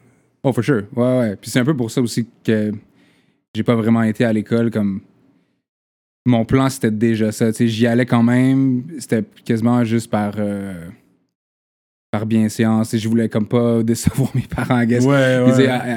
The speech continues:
Speaker 1: ah, fini le secondaire and I'm out and,
Speaker 2: Yeah.
Speaker 1: and I'm done with this. Mais j-,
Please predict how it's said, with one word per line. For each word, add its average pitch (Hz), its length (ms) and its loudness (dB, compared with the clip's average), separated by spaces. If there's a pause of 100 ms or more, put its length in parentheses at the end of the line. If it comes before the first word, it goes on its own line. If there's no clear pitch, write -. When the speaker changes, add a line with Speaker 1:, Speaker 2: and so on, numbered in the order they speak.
Speaker 1:
ah, 120 40 -2
fini 135 280 0
le 127 60 0
secondaire 127 460 2
and 117 60 2
I'm 110 200 2
out 123 440 -2
and, 117 140 2
Speaker 2:
Yeah. 110 160 2
Speaker 1:
and 110 140 4
I'm 113 60 4
done 123 140 4
with 117 80 2
this. 123 200 0
Mais 120 100 4
j-, 113 180 -6